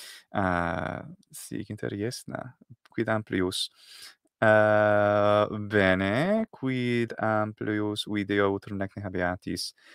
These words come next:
rogata. Non, bene, si habetis alia et ego non vidi, iterum scribite, ego perlibens legam, et vivam aliquid. Mm.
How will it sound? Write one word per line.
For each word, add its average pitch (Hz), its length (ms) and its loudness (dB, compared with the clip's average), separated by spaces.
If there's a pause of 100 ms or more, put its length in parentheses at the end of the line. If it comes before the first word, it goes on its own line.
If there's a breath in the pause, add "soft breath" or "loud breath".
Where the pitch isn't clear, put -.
(140 soft breath)
rogata. - 600 2 (640 soft breath)
Non, 120 400 4
bene, 110 240 8
si 127 160 2
habetis 120 480 8
alia 139 260 12
et 120 140 8
ego 113 160 6
non 110 180 6
vidi, 127 300 0 (320 soft breath)
iterum 139 320 2
scribite, 117 640 4
ego 107 400 4
perlibens 98 840 4
legam, 87 480 -6 (420)
et 101 160 -18 (160)
vivam 87 320 0
aliquid. 82 360 -6 (3250)
Mm. 113 220 -4